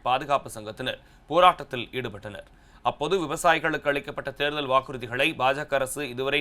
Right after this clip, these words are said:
நிறைவேற்றவில்லை என்று கூறி கருப்பு சட்டை அணிந்தும் கருப்பு கொடிகளை கைகளில் ஏந்தியும் கருப்பு பலூன்களை பறக்கவிட்டும் தமிழக விவசாயிகள் பாதுகாப்பு சங்கத்தினர் போராட்டம் நடத்தினர். இதனையடுத்து போராட்டத்தில்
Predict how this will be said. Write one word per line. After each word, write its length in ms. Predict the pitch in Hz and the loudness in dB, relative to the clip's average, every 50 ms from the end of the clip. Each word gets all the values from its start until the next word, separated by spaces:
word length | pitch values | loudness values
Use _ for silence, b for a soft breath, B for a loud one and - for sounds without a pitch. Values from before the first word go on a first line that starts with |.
| 131 | 0
நிறைவேற்றவில்லை 560 | 123 123 143 143 143 139 - 139 123 123 117 110 104 | 0 -2 -2 -2 -2 -4 -6 -6 -6 -6 -6 -6 -8
என்று 140 | 98 98 - - | -10 -14 -10 -6
கூறி 160 | 151 160 139 - - B B B B B B - 156 | -4 -2 -2 -4 -6 B B B B B B 2 4
கருப்பு 260 | 170 196 208 202 180 - | 4 4 2 0 -2 -4
சட்டை 200 | 175 - 156 147 139 131 | -2 0 0 2 2 2
அணிந்தும் 300 | 135 139 139 156 156 139 - | 0 -2 -4 -6 -6 0 2
கருப்பு 280 | 143 139 151 143 - 143 - | 2 2 2 0 -6 -8 -6
கொடிகளை 380 | 143 139 139 139 139 127 123 110 120 | -6 -4 -4 -4 -4 -4 -4 -4 -4
கைகளில் 360 | 123 131 131 143 131 123 92 95 110 | -6 -4 -2 -2 -4 -4 -4 -4 -4
ஏந்தியும் 360 | 104 117 123 117 139 165 175 - 135 | -4 -4 -4 -6 -6 -6 -4 0 0
கருப்பு 260 | 135 139 143 - 147 117 | 2 2 0 -2 -4 -4
பலூன்களை 460 | 120 127 135 135 131 127 135 127 120 117 - | -4 -4 -4 -6 -6 -6 -6 -4 -6 -4 -2
பறக்கவிட்டும் 580 | 120 120 131 - - 120 110 101 - 131 151 175 180 B B B B B - 156 | -2 -2 -2 -4 -6 -8 -10 -6 -4 -4 -4 -4 -8 B B B B B -4 0
தமிழக 320 | 156 185 196 202 180 165 139 | 2 2 2 2 0 -2 -2
விவசாயிகள் 580 | 139 143 151 - 151 143 139 127 135 135 147 147 - 127 | -2 -4 0 4 4 4 4 4 2 0 -2 -2 -4 -4
பாதுகாப்பு 440 | 127 131 143 139 147 - - 131 120 | -4 -4 0 0 0 0 0 -2 -6
சங்கத்தினர் 480 | 131 117 110 117 - 123 117 117 107 - - | -8 -8 -8 -8 -6 -6 -4 -4 -4 -2 -2
போராட்டம் 380 | 139 147 143 127 - 113 107 107 | 2 2 2 2 0 -2 -10 -12
நடத்தினர். 420 | 110 107 - - 98 71 - - b b b b b b b b - | -12 -12 -12 -12 -12 -14 -14 -16 b b b b b b b b -4
இதனையடுத்து 480 | 147 165 170 165 160 147 147 - 165 175 185 196 185 - | 0 4 6 6 6 6 4 2 2 2 2 2 2 0
போராட்டத்தில் 560 | 139 156 165 160 156 151 - - 147 135 - | 0 2 4 4 2 2 -2 -6 -6 -6 -4